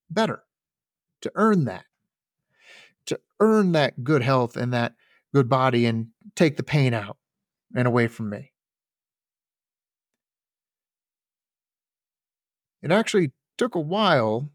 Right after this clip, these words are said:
and some hard lessons to start focusing on that and realizing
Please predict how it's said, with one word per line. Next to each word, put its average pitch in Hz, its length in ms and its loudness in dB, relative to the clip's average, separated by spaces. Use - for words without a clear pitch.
and 131 440 0
some 135 160 -4
hard 170 320 -2
lessons 104 840 -6
to 143 80 -6
start 151 300 0
focusing 131 1000 -2
on 117 240 -6
that 107 340 -8
and 131 160 -2
realizing 143 760 2